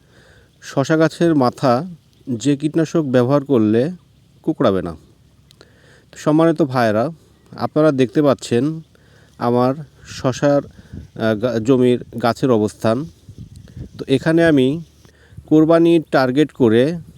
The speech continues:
শশার বীজ রোপণ করেছিলাম। তো আজকে আমার গাছের বয়স হচ্ছে সতেরো দিন। তো সতেরো দিনে কিন্তু গাছগুলো কিন্তু সুন্দরভাবে বেড়ে উঠেছে।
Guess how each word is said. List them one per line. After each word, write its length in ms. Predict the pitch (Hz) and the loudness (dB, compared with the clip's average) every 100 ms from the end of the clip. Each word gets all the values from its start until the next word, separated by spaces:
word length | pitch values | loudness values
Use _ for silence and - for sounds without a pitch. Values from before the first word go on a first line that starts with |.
| _ - _ - | _ -20 _ -20
শশার 520 | - 135 123 - 120 139 190 - - - _ - | -6 -2 -2 0 0 0 -6 -20 -20 -20 _ -12
বীজ 280 | 113 151 175 | -2 2 4
রোপণ 240 | 151 127 120 | 2 2 0
করেছিলাম। 480 | 101 104 - 95 87 85 _ _ _ _ _ _ _ _ _ - | 0 -2 -2 -6 -8 -12 _ _ _ _ _ _ _ _ _ -14
তো 80 | 139 | -10
আজকে 340 | 127 135 - 180 | -6 -6 0 4
আমার 300 | 175 180 180 170 - 151 131 | 4 4 2 0 -6 -6 -2
গাছের 360 | 127 - 175 | -2 0 0
বয়স 320 | 156 135 135 131 | 2 4 4 2
হচ্ছে 300 | 131 - 131 131 127 - _ _ _ _ _ - | -4 -4 -2 0 -2 -8 _ _ _ _ _ -8
সতেরো 400 | - 127 127 120 | -2 2 4 2
দিন। 220 | 104 110 135 160 _ _ _ _ _ _ | 2 0 -2 -8 _ _ _ _ _ _
তো 40 | 139 | -10
সতেরো 360 | - 160 156 175 | -2 0 4 4
দিনে 200 | 165 170 | 4 2
কিন্তু 260 | 160 156 160 | 2 2 2
গাছগুলো 480 | 147 139 135 151 156 | 2 2 2 4 4
কিন্তু 260 | 147 147 156 | 2 0 -2
সুন্দরভাবে 720 | 143 156 147 151 135 127 117 135 170 - _ _ _ _ | -2 0 2 2 2 0 2 0 -4 -14 _ _ _ _
বেড়ে 340 | 107 113 139 147 | -6 0 4 4
উঠেছে। 380 | 123 104 - | 2 0 -4